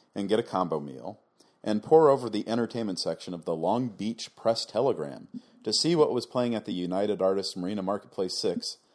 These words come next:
about a two-mile bike ride to the east. It was the only commercial movie theater in the neighborhood. My friends weren't the movie nerds I was already becoming, so getting them to bike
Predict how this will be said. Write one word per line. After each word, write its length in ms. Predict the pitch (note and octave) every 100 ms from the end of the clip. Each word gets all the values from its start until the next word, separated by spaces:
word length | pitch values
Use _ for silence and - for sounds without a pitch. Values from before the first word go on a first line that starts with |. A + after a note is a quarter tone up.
| _ _ _ -
about 280 | A#2 D3
a 140 | C#3+ C3+ -
two-mile 400 | F#3 E3 C#3+ B2
bike 380 | F2+ G#2+ A#2+
ride 260 | F#2+ E2+ E2
to 100 | -
the 160 | F2+ E2
east. 440 | F2+ C2 - - _ _ _ _ _ -
It 80 | A2+
was 140 | A#2+
the 100 | B2+
only 240 | C3+ C#3
commercial 460 | A2+ - A#2 A2+ F#2+
movie 260 | F#2+ G2+ F2+
theater 340 | F2+ D#2+ E2
in 120 | F2
the 40 | F2
neighborhood. 580 | F2+ F2+ E2 D2+ - - _ _ _ _ _ _ _ _ _
My 140 | A#2
friends 320 | A#2+ E3 D#3+
weren't 200 | C3+ C3
the 120 | B2 F#2+
movie 420 | G2 G#2 A#2+ A2
nerds 300 | G2 F#2+ G2
I 120 | G2
was 180 | G#2 F#2
already 240 | F2+ E2+
becoming, 560 | D#2 - G#2+ F#2 D#2+ E2
so 180 | - F#2
getting 320 | A2 A2 G#2
them 200 | G2 F#2+
to 120 | -
bike 380 | E2+ G2 G2